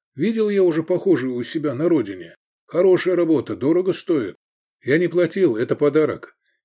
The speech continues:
И художник превосходный, но молодой пока и неизвестный.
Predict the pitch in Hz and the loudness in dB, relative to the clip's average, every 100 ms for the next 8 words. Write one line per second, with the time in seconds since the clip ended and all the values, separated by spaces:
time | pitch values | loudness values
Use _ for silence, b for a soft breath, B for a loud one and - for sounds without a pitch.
0 | - 127 175 165 160 160 - 147 147 - | -10 0 4 6 4 2 -2 0 0 0
1 | 156 113 98 90 101 156 170 160 165 160 | 0 -2 -6 -10 -6 -2 0 2 2 2
2 | 143 120 110 110 131 135 110 120 127 - | -2 -2 -4 -4 -4 -2 0 0 -2 -6
3 | 98 82 | -14 -16